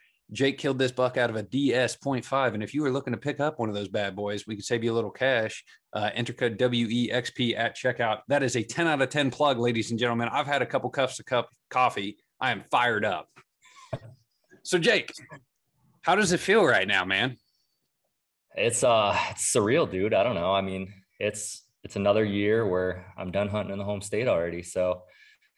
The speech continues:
Speaker 2: trying to figure out some plans and, uh, maybe get some buddies on some deer and get the girlfriend on a deer and just kinda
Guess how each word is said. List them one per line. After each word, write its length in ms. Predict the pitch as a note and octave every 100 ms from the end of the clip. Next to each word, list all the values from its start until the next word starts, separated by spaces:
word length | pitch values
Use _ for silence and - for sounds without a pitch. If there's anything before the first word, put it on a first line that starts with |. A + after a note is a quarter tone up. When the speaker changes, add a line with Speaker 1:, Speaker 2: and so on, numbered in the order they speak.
| _ -
Speaker 2:
trying 220 | C3 B2
to 80 | A#2
figure 200 | B2 A#2+
out 120 | A2+
some 120 | A#2
plans 480 | A2+ A2 B2+ C#3 A2
and, 200 | G#2+ G2+
uh, 300 | G2 F#2+ F#2 G2+ -
maybe 220 | G#2 G#2+
get 180 | G#2+ A2+
some 140 | G#2 F#2+
buddies 340 | G2 A2 G#2
on 160 | G#2+ G#2
some 160 | G#2
deer 300 | G2 G#2+ A#2
and 160 | G2+ F2
get 100 | G2+
the 80 | F#2+
girlfriend 460 | G2 G2 G#2+ G#2
on 100 | G2
a 40 | G2
deer 360 | G2+ G#2 A2+
and 200 | F#2+ E2+ - _ _ _ _ _ _ -
just 180 | G2+
kinda 580 | - G2+ G#2 G2+ F#2+ -